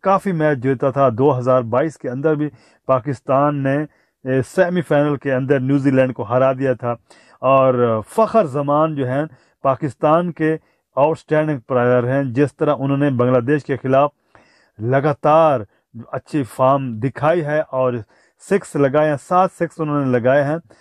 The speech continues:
और बाद में मोहम्मद रिजवान जो है ये बाकी टीम को चलाने वाले ज़बरदस्त इन्होंने कमबैक किया है। लेकिन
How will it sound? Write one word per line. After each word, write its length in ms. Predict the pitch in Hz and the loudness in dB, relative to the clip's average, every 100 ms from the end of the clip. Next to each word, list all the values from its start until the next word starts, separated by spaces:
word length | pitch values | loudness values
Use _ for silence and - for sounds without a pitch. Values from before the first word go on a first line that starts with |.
| _ _ - | _ _ -2
और 440 | 127 127 127 120 | 2 4 4 0
बाद 340 | 110 120 123 | 0 0 0
में 240 | 135 139 135 | -2 -2 0
मोहम्मद 320 | 127 139 131 | 0 0 0
रिजवान 640 | 113 92 107 139 147 131 123 _ _ _ | -2 -4 0 2 2 -2 -8 _ _ _
जो 140 | 117 120 | -8 -4
है 280 | 120 123 117 | 0 2 2
ये 260 | 123 131 | 2 2
बाकी 340 | 123 117 110 113 | 2 0 0 -6
टीम 280 | 123 123 | -6 -6
को 140 | 120 120 | -4 -6
चलाने 400 | - 117 120 131 | -2 0 2 2
वाले 240 | 120 120 | 2 2
ज़बरदस्त 540 | 107 113 117 120 127 135 | 0 -2 0 0 -2 -4
इन्होंने 260 | 120 120 | -4 -6
कमबैक 460 | 110 113 110 - - | -4 -4 0 0 0
किया 180 | 131 123 | 0 0
है। 100 | 147 - _ _ _ 139 | -2 -10 _ _ _ 0
लेकिन 320 | 156 185 | 0 0